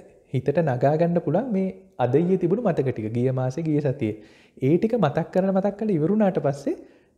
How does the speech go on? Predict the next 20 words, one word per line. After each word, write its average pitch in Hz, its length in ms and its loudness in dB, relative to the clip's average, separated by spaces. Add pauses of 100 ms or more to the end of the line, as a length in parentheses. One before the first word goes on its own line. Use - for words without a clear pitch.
ඒ 165 80 4
ටික 262 140 0
ඉවර 220 200 4
වෙලා 127 260 2
යනවා. 104 200 -8 (360)
ඊට 165 180 -4
පස්සේ 240 280 -4
හිත 147 180 -6
යනවා 190 260 0
ගොඩාක් 165 500 0
ආපස්සට. 120 500 0 (240)
ඊටාම 165 420 -4
පොඩි 175 200 0
කාලේ 165 240 2
තිබුණු 156 260 0
මතක 135 280 -2
ඊටාම 185 360 -2
පැහැදිලිව 190 500 0 (580)
හිතට 165 200 2
නැගෙනවා. 107 380 -4